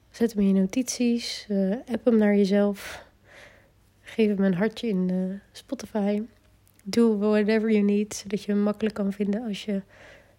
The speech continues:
er behoefte aan hebt. En als je nog iets erover wilt delen of iets over wilt vragen, kun je me altijd vinden at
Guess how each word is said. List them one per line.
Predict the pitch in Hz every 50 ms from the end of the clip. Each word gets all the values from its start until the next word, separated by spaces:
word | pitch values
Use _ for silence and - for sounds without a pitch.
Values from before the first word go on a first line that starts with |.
| _ _ _
er | - 214 190
behoefte | 202 175 190 254 247 - 339 370
aan | 247 214 214
hebt. | 214 226 254 254 - - - - - _ _ _ _ _ _ _ _ _ _ _ _ _ _ _ _ _ _ _
En | - 202 196 196 190 190 190 202 - - - - -
als | 226 226 202 -
je | 220 196
nog | 196 196 -
iets | 302 247 202 - -
erover | 233 247 226 180 180 202
wilt | 196 196 180 196
delen | 214 233 214 214 214 214 214
of | 214 208 -
iets | 214 - -
over | 202 - -
wilt | - 202 196 185
vragen, | - - - 208 208 190 - - 202 196 196 - - - - - - - _ _ _
kun | - 208 190
je | 214
me | 254 - _ -
altijd | 262 240 247 220 208 196 -
vinden | - - 202 185 196 190 208 277 - - -
at | 190 185 - -